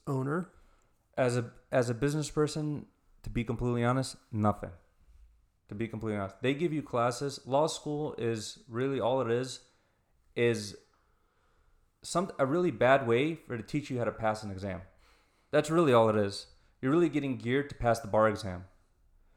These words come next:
Speaker 2: So that's all it is. They have cl-, some classes, like I took a class called General Practice Skills,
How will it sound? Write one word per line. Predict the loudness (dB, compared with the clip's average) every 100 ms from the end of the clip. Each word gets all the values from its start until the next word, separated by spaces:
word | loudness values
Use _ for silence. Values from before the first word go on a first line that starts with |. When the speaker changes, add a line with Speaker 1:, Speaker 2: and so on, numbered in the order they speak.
| _
Speaker 2:
So | -4 0
that's | 2 2
all | 2 2
it |
is. | 0
They | 0 2
have | 0 0
cl-, | -10 -10 -8
some | -6 -6
classes, | 0 2 2 0 -6 -2
like | -2 -4 -4
I | -4
took | -4
a | -2
class | 2 2
called | 0 -6
General | -4 -2 -2
Practice | -4 -2 -2 -4 -6
Skills, | -4 -4 -6